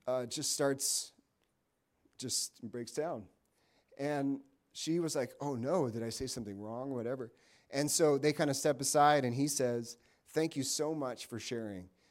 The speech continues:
uh, because my mom passed away last October twelfth." Crazy. And so,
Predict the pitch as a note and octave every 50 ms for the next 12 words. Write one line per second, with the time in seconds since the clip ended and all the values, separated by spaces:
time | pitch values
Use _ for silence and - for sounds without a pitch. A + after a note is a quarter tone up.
0 | _ _ _ _ _ - G#2+ G#2+ G#2+ G#2+ G2+ B2 A#2 - C#3+ B2 A2+ A2 - -
1 | _ - A#2 A#2 C3 E3 F3+ D#3+ C#3 B2 A#2+ A2 A2+ A#2+ A2 - B2 A#2+ A#2+ -
2 | - B2 A2+ A2+ A2+ A2+ G#2+ G#2 G#2 _ _ _ - A2+ A#2 A2+ A#2+ C3+ C#3 -
3 | - - - - A#2 - - - B2+ A#2+ A2 A#2 A#2 A2+ - - - B2+ B2 G2+
4 | F#2+ - - - - _ _ _ _ _ _ _ _ _ _ _ _ _ _ _
5 | _ _ _ _ _ _ _ _ _ _ _ _ _ _ _ _ _ _ _ _
6 | _ _ _ _ _ _ _ _ _ _ _ _ _ _ _ _ _ _ _ _
7 | _ _ _ _ _ _ _ _ _ _ _ _ - - D3+ C#3+ C#3+ C3 A#2 A#2+
8 | G#2+ - - _ _ _ _ _ _ - - - _ - - D3 E3 D#3+ - -
9 | F#3 E3+ D#3+ D#3+ D#3 D3 - -